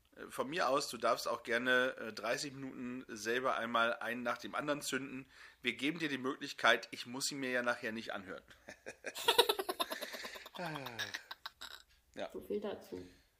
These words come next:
Speaker 1: So. Ja, es wird nicht besser.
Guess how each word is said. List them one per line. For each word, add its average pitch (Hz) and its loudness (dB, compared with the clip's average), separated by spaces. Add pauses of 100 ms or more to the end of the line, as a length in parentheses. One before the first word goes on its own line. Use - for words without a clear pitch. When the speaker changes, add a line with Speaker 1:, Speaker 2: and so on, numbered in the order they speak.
(800)
Speaker 1:
So. 80 -8 (1800)
Ja, 165 12
es 151 8
wird 147 4
nicht 135 -4
besser. 117 4